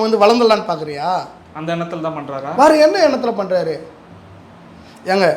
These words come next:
Speaker 1: நான் முழுக்க முழுக்க இவர் பி ஜே பி உடைய கூலிப்படங்க.
Speaker 2: எப்படி சார் அது?
Speaker 1: மீடியாவுடைய, ஆமா, அவருடைய கூட்டாளிங்களை
Speaker 2: சார்,
Speaker 1: பாருங்க.
Speaker 2: உங்களுக்கு எதிரா பேசினா நீங்க நாம் தமிழர்னு சொல்றீங்க, பி ஜே பின்னு இதே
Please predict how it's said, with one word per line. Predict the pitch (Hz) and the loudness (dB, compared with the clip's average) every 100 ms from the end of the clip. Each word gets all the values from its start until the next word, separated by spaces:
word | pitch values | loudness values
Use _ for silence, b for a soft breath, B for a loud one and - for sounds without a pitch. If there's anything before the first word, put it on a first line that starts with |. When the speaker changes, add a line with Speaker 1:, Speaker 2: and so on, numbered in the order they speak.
| - | 0
Speaker 1:
நான் | 180 196 175 | 2 2 0
முழுக்க | 220 226 214 190 | 0 2 2 2
முழுக்க | 190 220 | 0 0
இவர் | 185 170 156 | 0 -4 -4
பி | 220 208 | -2 0
ஜே | 214 - | 0 0
பி | 175 | -4
உடைய | 214 220 - - - - - - | -4 -4 -10 -20 -20 -20 -20 -10
கூலிப்படங்க. | - 302 285 - 165 127 - - - - - 143 | 2 4 4 0 -4 -6 -14 -18 -20 -20 -10 -8
Speaker 2:
எப்படி | 226 254 | -4 -2
சார் | 220 160 | 0 0
அது? | 143 214 | 2 4
Speaker 1:
மீடியாவுடைய, | 294 339 330 311 294 - - | 6 8 8 8 6 2 4
ஆமா, | 349 208 254 - | 4 4 2 2
அவருடைய | 320 359 311 392 | 4 6 6 4
கூட்டாளிங்களை | 381 359 302 233 | 6 6 6 4
Speaker 2:
சார், | 180 | 4
Speaker 1:
பாருங்க. | 196 170 | 2 0
Speaker 2:
உங்களுக்கு | 214 214 202 | -4 -4 -4
எதிரா | 220 254 247 | 0 0 0
பேசினா | 226 226 226 | -4 -2 -4
நீங்க | 226 208 190 | -4 -4 -4
நாம் | 202 190 | -4 -6
தமிழர்னு | 185 185 190 | -6 -8 -8
சொல்றீங்க, | 190 175 180 180 180 | -8 -8 -4 -2 -2
பி | 175 175 | -4 -4
ஜே | 175 | -6
பின்னு | 175 175 170 170 160 | -4 -4 -4 -4 -2
இதே | 214 | -2